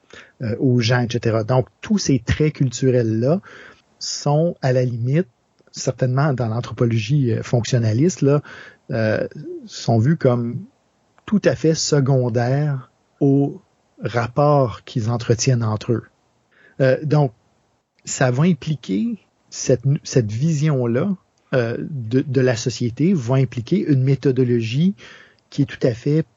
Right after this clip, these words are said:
particulière et qui va vraiment remettre le terrain au cœur du travail anthropologique,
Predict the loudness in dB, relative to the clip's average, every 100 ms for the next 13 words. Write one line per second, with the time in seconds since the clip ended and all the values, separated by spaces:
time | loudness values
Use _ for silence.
0 | _ -10 -8 -10 -2 0 2 4 2 0
1 | -4 -8 -10 -6 0 2 2 0 -4 -2
2 | 2 2 0 -10 -20 -20 _ -10 -4 0
3 | 2 2 0 -2 0 0 0 0 0 -2
4 | -2 -4 -10 _ _ _ -4 -4 -2 0
5 | 2 2 0 -6 _ -16 -14 -6 0 0
6 | 0 -2 -2 0 0 2 0 0 -8